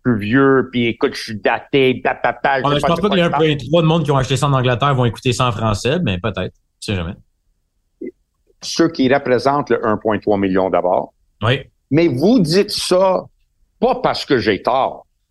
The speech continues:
Speaker 1: parce que vous êtes pris, puis c'est que vous autres qui avez acheté et payé pour ça. Et là, tu sens coupable. Fait que vous, vous voulez me bla-, vous voulez me blâmer quand je dis que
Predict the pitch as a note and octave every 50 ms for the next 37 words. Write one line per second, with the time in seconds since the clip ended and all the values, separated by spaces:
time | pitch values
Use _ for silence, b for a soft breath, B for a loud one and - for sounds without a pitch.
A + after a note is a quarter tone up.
0 | _ _ _ _ _ - C#3 C#3 C3+ - - D#3 D3+ C3 A2+ A#2+ A#2+ - - C3+
1 | B2+ - - - - - C#3+ D#3+ F3 F3+ F3 C#3+ - - _ _ - C3 A#2+ -
2 | - A#2+ - - A#2 A#2+ - C#3+ D3 D3 C#3 - - B2 A2 G2 B2+ C3+ - -
3 | B2 A2 - - - - D3 C#3+ E3 - A#2 G#2+ - - A2 G#2+ A#2 A#2+ A#2+ -
4 | A#2 G#2 - - B2+ B2+ A#2 B B B B - B2+ B2 B2+ C#3+ C#3 C#3 - -
5 | - C3 C3+ - - B2 - - C3+ C3+ B2 - A#2 G#2+ G#2+ A2 A#2 B2 A#2+ B2
6 | C3 A#2+ C3 C3 C3 C#3 D#3+ E3 C#3 G#2 G2 A#2 B2+ C3 C#3 C3+ C3+ B B B
7 | B - B2 C3+ C#3 D3+ D#3+ D3 B2 B2 C#3+ D3 C#3 C3 C3 D3 D3+ - - C3+
8 | C3 B2 A#2 G#2+ G2+ - - C#3 D3 C3 - A#2+ A#2+ A#2+ A#2+